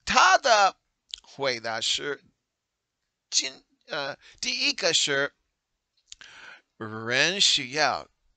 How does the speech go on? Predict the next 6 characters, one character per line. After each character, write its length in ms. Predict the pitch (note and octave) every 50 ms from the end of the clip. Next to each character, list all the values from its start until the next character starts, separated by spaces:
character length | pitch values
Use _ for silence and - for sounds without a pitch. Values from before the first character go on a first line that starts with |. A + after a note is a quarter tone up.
| _ _ _ _ _ _ _ _ _
救 260 | - - G#2+ F#2 D#2 -
救， 440 | _ - - - D2 C#2 C2+ - _ _ _ _ G#2+
他， 200 | - D3+ D3+ - - D#3+ - _ C#3+ D3 D3 D3+
人 320 | D3 C#3+ D3 E3+ G3 G#3 G3+
需 220 | - - D#3+ D#3
要， 280 | E3+ F3 D#3 B2 G2 -